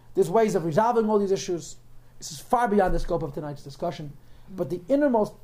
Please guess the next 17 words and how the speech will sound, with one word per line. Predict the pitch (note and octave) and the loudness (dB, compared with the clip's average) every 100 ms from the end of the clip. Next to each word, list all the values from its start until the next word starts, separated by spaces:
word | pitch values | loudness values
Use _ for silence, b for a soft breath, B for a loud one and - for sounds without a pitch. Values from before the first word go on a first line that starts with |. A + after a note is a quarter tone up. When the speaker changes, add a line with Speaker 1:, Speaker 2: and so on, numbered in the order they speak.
| - | -6
Speaker 1:
aspects | F#3+ G#3 G#3 F3 - | 2 2 0 -8 -6
of | C#3+ | -8
the | |
person | C#3 F3+ - D3+ | -6 -6 -6 -8
develop | D3 D3+ C#3 - | -4 -2 -4 -4
first, | E3+ D#3+ - - b b b | -4 -4 -8 -20 b b b
and | D#3+ | -8
as | E3+ D3+ | -6 -4
the | D#3 | -4
fetus | A3+ G3 | -2 -4
develops, | C#3+ F#3 G#3 F3+ - - - b b b - - - A3+ | -2 2 4 4 -2 -12 -20 b b b -20 -20 -18 -12
lesser | E3 G#3 A#3 A3+ | 0 2 2 -2
and | F#3 | 0
lesser | F#3 - D#3+ | 0 -2 -6
significant | E3 E3 F#3 E3+ D#3+ D3 | -8 -6 -6 -6 -12 -12
aspects | E3 C#3+ E3 C#3 - - - - - - - C3 | -12 -12 -16 -18 -18 -20 -20 -20 -20 -20 -20 -12
develop, | D3 D#3+ F#3+ F#3+ | -4 0 0 -4